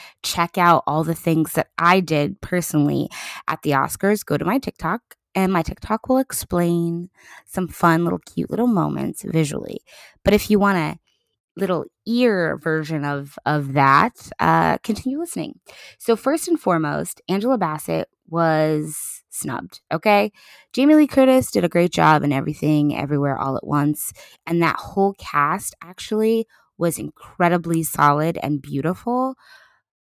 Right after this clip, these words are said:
but Angela Bassett deserved that supporting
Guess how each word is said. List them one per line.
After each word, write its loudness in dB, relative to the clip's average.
but 6
Angela -2
Bassett 0
deserved -4
that 2
supporting -4